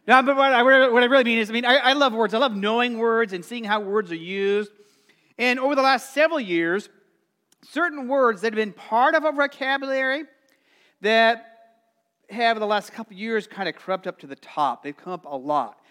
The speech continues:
like the word unprecedented. Have you heard that word before? Maybe a little more recently.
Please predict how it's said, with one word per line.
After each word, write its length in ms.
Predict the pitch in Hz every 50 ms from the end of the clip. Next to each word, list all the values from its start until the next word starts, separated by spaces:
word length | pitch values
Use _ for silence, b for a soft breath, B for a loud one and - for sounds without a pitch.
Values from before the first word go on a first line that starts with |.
| b b b
like 160 | 175 170 170
the 100 | 165 156
word 380 | 151 160 180 185 190 196 190 - _ _ -
unprecedented. 760 | 165 170 170 165 - - - 170 156 139 - 123 120 101 _ _ _ _ _ _
Have 80 | _ -
you 80 | 214 202
heard 100 | 226 214
that 140 | 220 220 202
word 140 | 202 196
before? 440 | 196 190 - 190 190 190 208 240 240 _ _ _ _ _ _ _ _ _ _ _ _ -
Maybe 160 | 165 202 214
a 60 | 220
little 180 | 196 202 214 214
more 140 | 208 208 190
recently. 520 | 180 190 185 185 233 202 208 220 240 240